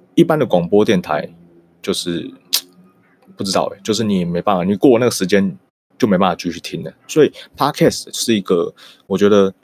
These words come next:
未来的趋势会蛮有，呃，我是觉得还蛮看好的。然后如果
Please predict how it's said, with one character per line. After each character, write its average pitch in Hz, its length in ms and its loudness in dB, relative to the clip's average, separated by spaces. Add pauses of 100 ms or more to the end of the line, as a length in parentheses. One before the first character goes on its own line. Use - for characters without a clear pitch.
(140)
未 117 160 6
来 82 160 2
的 85 220 -2
趋 110 260 -2
势 - 340 0 (160)
会 95 220 0
蛮 80 260 -2
有， 85 300 -2 (480)
呃， - 440 -12 (400)
我 98 80 -2
是 139 140 2
觉 104 120 4
得 92 60 4
还 90 60 -4
蛮 92 180 0
看 101 160 0
好 - 160 -4 (100)
的。 - 60 -20 (1000)
然 107 120 0
后 123 240 4 (240)
如 131 160 4
果 117 360 2